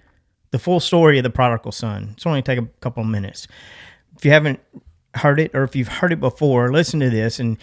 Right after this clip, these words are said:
pay attention to what's going on here. And then we're gonna talk a little bit about, I th-, I think, what Jesus was revealing to us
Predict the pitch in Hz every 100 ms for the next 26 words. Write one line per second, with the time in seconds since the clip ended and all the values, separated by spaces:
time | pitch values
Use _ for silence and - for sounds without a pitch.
0 | - - 160 165 156 156 139 123 123 -
1 | 127 117 117 110 107 107 _ - - _
2 | - 127 143 165 147 151 135 131 139 135
3 | 123 113 104 107 110 - 107 - - _
4 | 120 - 160 170 139 - _ _ _ _
5 | _ _ _ _ _ _ _ _ - 131
6 | 127 117 135 131 123 - 123 107 113 110
7 | 127 123 107 117 104 104 101 - -